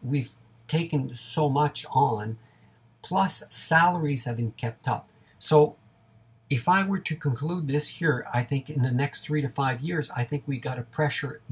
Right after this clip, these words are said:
downwards, not a pressure u-, upwards. So if you get anything out of this video, you like it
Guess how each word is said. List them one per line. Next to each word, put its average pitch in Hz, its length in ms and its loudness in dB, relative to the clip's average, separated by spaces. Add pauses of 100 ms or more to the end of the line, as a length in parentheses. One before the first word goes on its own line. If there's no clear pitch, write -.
(120)
downwards, 123 720 -2 (180)
not 131 320 4
a 120 60 -6
pressure - 560 -6
u-, 113 80 -6 (340)
upwards. - 580 -6 (480)
So 139 420 2 (200)
if 131 160 -2
you 151 60 -2
get 151 220 -2
anything 190 400 2
out 190 120 2
of 170 140 0
this 160 160 2
video, 180 400 0
you 143 180 -2
like 143 320 0
it - 160 -4